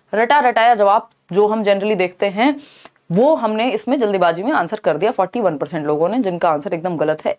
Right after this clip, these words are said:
ए ऑप्शन को आपको ठीक से पढ़ना पड़ेगा, सारा खेल लैंग्वेज का है पेडागोजी में, है ना, कि आप समझ पा रहे हैं पढ़ के या नहीं। सांस्कृतिक विविधता को ध्यान में रखते हैं, अगर सांस्कृतिक विविधता को ध्यान में रखते होते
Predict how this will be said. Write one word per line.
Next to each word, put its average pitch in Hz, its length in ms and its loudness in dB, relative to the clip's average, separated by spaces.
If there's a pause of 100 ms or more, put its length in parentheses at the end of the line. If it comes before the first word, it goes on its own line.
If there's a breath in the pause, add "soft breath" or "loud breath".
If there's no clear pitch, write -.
ए 247 160 0
ऑप्शन 170 400 -2
को 196 100 -2
आपको 185 240 0
ठीक 190 220 -8
से 247 100 -4
पढ़ना 185 320 -2
पड़ेगा, 180 300 -2
सारा 208 360 0
खेल 208 260 -2
लैंग्वेज 165 340 -2
का 151 120 0
है 170 120 -2
पेडागोजी 147 500 -2
में, 131 120 -10
है - 460 -12
ना, 269 80 4
कि 277 120 0
आप 190 240 2
समझ 220 240 -2
पा 170 160 2
रहे 208 100 0
हैं 240 80 -2
पढ़ 208 120 0
के 247 120 0
या 254 120 2
नहीं। 156 240 -4 (460 loud breath)
सांस्कृतिक 285 600 2
विविधता 254 540 4
को 349 180 2
ध्यान 214 420 2
में 320 100 4
रखते 196 320 0
हैं, 160 180 -6
अगर 247 180 2
सांस्कृतिक 269 560 0
विविधता 214 480 2
को 277 200 0
ध्यान 233 360 0
में 269 160 4
रखते 277 360 0
होते 208 600 0